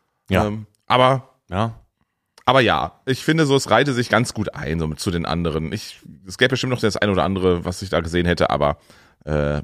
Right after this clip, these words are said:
Speaker 2: Donkey Kong Bonanza hat's ja dann nicht gemacht. Aber, ja, passt natürlich auch vom Genre her, ist das nochmal was ganz anderes als die anderen Nominierten von Game of the Year und deswegen ist es vielleicht auch, ähm, passt es gut da rein. Ja.
Speaker 1: Ich bin, ähm,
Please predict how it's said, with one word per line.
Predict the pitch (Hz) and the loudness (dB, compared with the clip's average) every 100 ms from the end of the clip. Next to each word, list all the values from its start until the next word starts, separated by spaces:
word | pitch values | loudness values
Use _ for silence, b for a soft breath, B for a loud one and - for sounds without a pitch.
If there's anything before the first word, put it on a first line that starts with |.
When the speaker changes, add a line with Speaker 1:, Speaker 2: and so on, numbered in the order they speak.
| - | -4
Speaker 2:
Donkey | 87 87 | -4 -4
Kong | 80 | -6
Bonanza | 76 73 76 78 | -4 -4 -4 -4
hat's | 101 | -2
ja | 82 | 0
dann | 73 | 0
nicht | 90 - | -4 -4
gemacht. | 80 92 - _ _ _ - - - | -4 -4 -6 _ _ _ -20 -14 -4
Aber, | 87 82 92 _ _ _ _ - - _ _ _ | 0 0 -2 _ _ _ _ -20 -20 _ _ _
ja, | - 80 B - | -14 -14 B -2
passt | 135 | 0
natürlich | 123 123 110 | 0 0 0
auch | 101 | 0
vom | - 90 | -2 -4
Genre | 85 98 92 | 2 4 4
her, | 85 78 | 4 2
ist | 62 | 0
das | 104 | -4
nochmal | 90 80 | -2 -2
was | 78 | -2
ganz | 80 82 | -4 -4
anderes | 85 82 78 | -6 -6 -8
als | - - | -10 -10
die | - | -6
anderen | 85 80 | -4 -4
Nominierten | 73 73 71 71 - | -4 -4 -4 -6 -8
von | 76 | -8
Game | 71 71 | -4 -4
of | 71 80 | -4 -6
the | |
Year | 65 71 78 | -4 -4 -4
und | - | -4
deswegen | 85 - 80 - | -4 -2 -6 -6
ist | - | -12
es | - | -10
vielleicht | 71 67 - | -6 -6 -6
auch, | - - b b b b b - | -10 -12 b b b b b -6
ähm, | 71 67 65 67 _ | -4 -4 -6 -10 _
passt | - 101 | -6 -6
es | 92 | -6
gut | - 78 | -10 -10
da | |
rein. | 65 60 62 - _ _ _ | -10 -12 -18 -20 _ _ _
Ja. | - B B B B | -20 B B B B
Speaker 1:
Ich | - - | -16 -2
bin, | 104 95 98 | 2 2 2
ähm, | 104 90 76 69 69 | 0 2 0 -2 -4